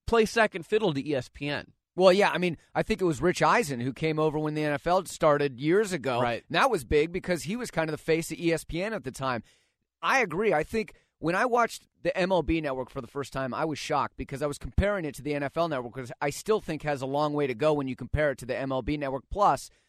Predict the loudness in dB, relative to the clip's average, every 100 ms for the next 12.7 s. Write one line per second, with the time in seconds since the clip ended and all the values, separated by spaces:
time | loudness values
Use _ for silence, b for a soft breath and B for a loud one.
0 | -4 0 0 2 2 2 -2 0 0 0
1 | -4 -8 _ -4 2 2 0 -2 2 2
2 | 0 -4 -4 -8 _ _ _ 0 0 0
3 | -4 0 0 -2 -2 0 2 0 -2 -4
4 | 0 2 2 2 -4 -14 _ -6 -2 0
5 | 0 -2 -4 -4 -4 -2 0 0 0 -4
6 | 0 0 0 -4 -4 -4 0 0 0 -4
7 | -4 0 0 0 -4 -6 -6 -4 -6 -4
8 | -2 -4 b b -4 -2 -2 -2 -2 -2
9 | -2 -2 -4 -4 -4 -4 -4 -4 -4 -8
10 | -18 _ -2 0 4 4 2 -2 0 0
11 | 0 -2 0 -4 -2 -2 -2 -2 -6 0
12 | 2 0 -4 -4 -2 -2